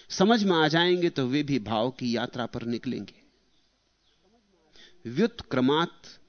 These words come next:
आप्या तथा दृष्टम, विलोम रूति-, रीति से लय हुआ करता है। यह सूत्र बड़ा अपूर्व है,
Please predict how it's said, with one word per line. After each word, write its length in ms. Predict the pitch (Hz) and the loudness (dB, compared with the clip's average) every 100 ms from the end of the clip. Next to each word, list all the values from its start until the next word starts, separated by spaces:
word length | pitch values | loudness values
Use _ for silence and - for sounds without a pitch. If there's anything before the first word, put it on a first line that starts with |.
| _ _ _ _ - | _ _ _ _ -6
आप्या 500 | 127 - - 147 160 147 - - _ - | -4 -4 -4 -2 -2 -4 -14 -20 _ -10
तथा 340 | 123 - 143 | -8 -8 -12
दृष्टम, 600 | 117 117 107 - - 113 - _ _ _ _ - | -8 -8 -8 -10 -10 -12 -14 _ _ _ _ -6
विलोम 480 | 127 175 226 226 143 | 0 4 4 4 2
रूति-, 420 | 151 - - 131 | -2 -4 -10 -4
रीति 340 | 135 165 180 | -2 -2 -4
से 220 | - 214 - - - | -2 -2 -4 -16 -6
लय 200 | 113 143 | -2 0
हुआ 340 | 156 120 110 110 | -2 -4 -6 -6
करता 400 | - - - - | -10 -12 -14 -18
है। 60 | - - | -20 -6
यह 140 | 151 170 | -2 0
सूत्र 320 | - 196 147 | -2 -8 -6
बड़ा 300 | 120 151 160 | -4 -4 -4
अपूर्व 340 | 156 165 165 - | -4 -4 -6 -8
है, 120 | - | -20